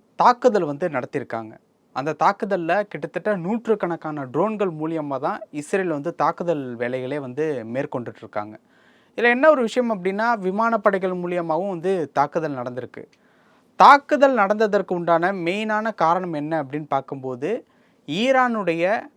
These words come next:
அந்த நியூக்ளியர் வெப்பனை அழிக்கணும் அப்படிங்கிறது தான்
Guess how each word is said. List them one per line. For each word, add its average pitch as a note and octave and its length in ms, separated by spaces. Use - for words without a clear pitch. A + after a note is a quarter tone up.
அந்த D3+ 220
நியூக்ளியர் B3 560
வெப்பனை F#3 360
அழிக்கணும் G#3+ 640
அப்படிங்கிறது D#3 500
தான் E3+ 320